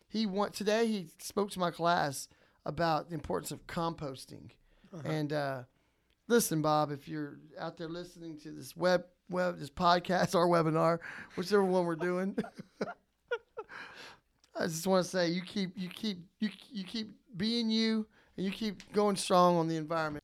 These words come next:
Speaker 1: Well, we're gonna start a new segment this week. Listen, this is exciting. As this, uh, podcast develops, we're gonna have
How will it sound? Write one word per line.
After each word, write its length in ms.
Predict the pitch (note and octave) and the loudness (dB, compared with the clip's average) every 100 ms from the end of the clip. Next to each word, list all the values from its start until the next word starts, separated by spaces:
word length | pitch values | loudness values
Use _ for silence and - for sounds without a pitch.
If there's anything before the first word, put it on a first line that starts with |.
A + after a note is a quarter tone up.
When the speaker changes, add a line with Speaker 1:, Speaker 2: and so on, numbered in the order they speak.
| - | 2
Speaker 1:
Well, 260 | E3+ D#3 | 6 8
we're 140 | D3+ G3+ | 8 6
gonna 600 | G3+ D#3+ D3 C3+ C3+ A#2 | 6 6 4 2 -2 -6
start 560 | A#2 - - F#3 D#3 D3 | -8 -2 6 6 6 4
a 40 | |
new 240 | D#3+ G3+ A3+ | 6 6 4
segment 500 | - E3 D#3+ D3+ C#3 | 0 0 0 0 -2
this 140 | B2+ | -6
week. 120 | C#3 D3+ | -10 -6
Listen, 260 | E3 C3+ | -6 -6
this 220 | C3+ G#3 B3 | -10 -10 -10
is 100 | F3 | -10
exciting. 560 | C3+ D#3 C3+ B2 A#2 - _ _ _ _ F3 | -6 -2 -2 -2 -8 -14 _ _ _ _ -2
As 140 | D#3+ | 4
this, 280 | G#3+ A3+ - | 4 4 4
uh, 280 | F3 D#3 C#3 - _ _ _ - | 6 6 4 -4 _ _ _ -2
podcast 600 | E3+ D#3+ E3 D3 C#3 - | 0 2 2 0 0 -4
develops, 460 | C3+ C3 B2 A#2 | -4 -4 -4 -8
we're 100 | D#3 | -10
gonna 180 | G3 F3+ | -6 -4
have 380 | D3+ C#3+ C3+ | -4 -4 -6